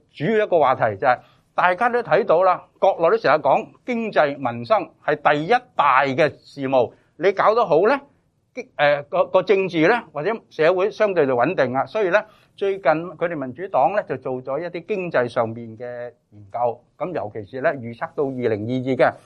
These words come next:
噉今日呢，就請佢上嚟都係講下，喂，真係唔係敲龜殼啊，係要做調查㗎。二零二二嘅經濟係點？從而經濟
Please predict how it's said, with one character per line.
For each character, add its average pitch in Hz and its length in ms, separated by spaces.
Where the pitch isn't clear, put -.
噉 185 200
今 180 80
日 143 100
呢， 170 120
就 135 120
請 131 180
佢 131 100
上 123 200
嚟 113 140
都 151 100
係 - 40
講 135 200
下， 143 140
喂， 139 140
真 175 200
係 123 280
唔 110 60
係 120 160
敲 170 140
龜 160 240
殼 139 200
啊， 117 100
係 147 140
要 160 120
做 151 180
調 123 240
查 120 220
㗎。 127 80
二 151 40
零 143 180
二 156 60
二 156 360
嘅 - 120
經 226 360
濟 180 160
係 147 140
點？ 151 220
從 139 200
而 156 100
經 277 300
濟 202 280